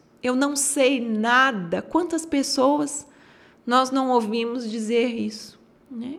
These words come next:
"Eu não sei nada, eu não tenho o que compartilhar." Chega a soar, se olharmos bem pro que tá em nossas mãos, pro que recebemos, pro que a vida nos deu,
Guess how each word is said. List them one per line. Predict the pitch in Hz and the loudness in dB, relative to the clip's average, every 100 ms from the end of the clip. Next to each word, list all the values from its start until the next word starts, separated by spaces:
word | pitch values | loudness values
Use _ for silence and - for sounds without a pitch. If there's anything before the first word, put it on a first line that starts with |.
| - | -10
"Eu | 233 | -6
não | 226 247 | -6 -6
sei | 233 - 247 254 | -8 -2 0 0
nada, | 226 214 208 190 208 - _ _ _ _ _ _ _ - | -2 -2 -4 -6 -10 -14 _ _ _ _ _ _ _ -4
eu | 226 | -2
não | 247 294 | -2 -4
tenho | - - 302 330 339 320 302 | -8 -2 2 4 4 2 0
o | |
que | 285 - 302 | -2 -4 -4
compartilhar." | - 254 254 233 - - 220 202 196 202 - _ _ _ _ _ _ _ - - - - _ | -4 -6 -4 -6 -6 -6 -4 -4 -6 -12 -20 _ _ _ _ _ _ _ -20 -20 -20 -20 _
Chega | - - 277 320 277 233 214 - | -10 -2 0 0 0 0 -2 -4
a | 233 | -6
soar, | - - 220 208 220 254 233 - _ _ - | -6 -4 -2 0 0 -2 -4 -16 _ _ -16
se | - | -2
olharmos | 208 202 208 214 240 214 175 | 2 4 4 2 0 -4 -4
bem | 170 196 202 190 196 - - _ - | 0 2 4 0 -4 -14 -20 _ -6
pro | 202 | -6
que | - | -6
tá | - 202 | -10 -8
em | 196 | -6
nossas | 190 202 185 175 | -8 -8 -8 -8
mãos, | 196 196 196 196 - | -6 -4 -4 -6 -10
pro | - - | -16 -14
que | 202 | -12
recebemos, | 196 196 202 185 190 190 190 196 | -12 -10 -8 -6 -4 -2 -4 -8
pro | - 196 | -14 -16
que | - | -10
a | 196 | -8
vida | 190 185 190 | -8 -6 -6
nos | 185 185 | -6 -8
deu, | 175 185 190 190 | -6 -4 -4 -8